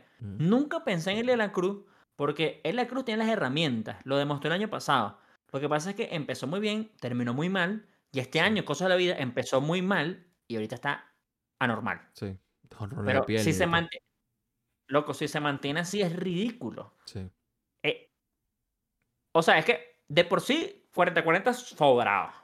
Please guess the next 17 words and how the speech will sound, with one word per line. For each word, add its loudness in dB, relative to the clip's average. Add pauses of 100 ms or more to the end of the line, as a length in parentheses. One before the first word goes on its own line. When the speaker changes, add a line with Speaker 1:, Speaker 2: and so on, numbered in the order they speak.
(280)
Speaker 2:
O -14
sea, 0
yo 2
creo -4
que 2
es 2
sobradísimo. -4 (640)
También 2
él 0
tiene -2
una, -2 (220)
a -2
ver, -2
esto -6
tal -2
vez 0
sea, 0